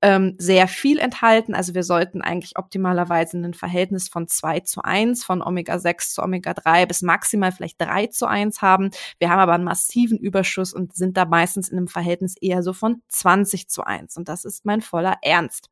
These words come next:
Omega-sechs Fe-, äh, Fettsäuren wirken proentzündlich.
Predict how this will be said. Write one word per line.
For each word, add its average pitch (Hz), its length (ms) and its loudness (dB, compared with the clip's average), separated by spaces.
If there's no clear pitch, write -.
Omega-sechs 233 680 4
Fe-, 302 180 0
äh, 247 160 6
Fettsäuren 247 640 4
wirken 202 260 0
proentzündlich. 302 1160 -2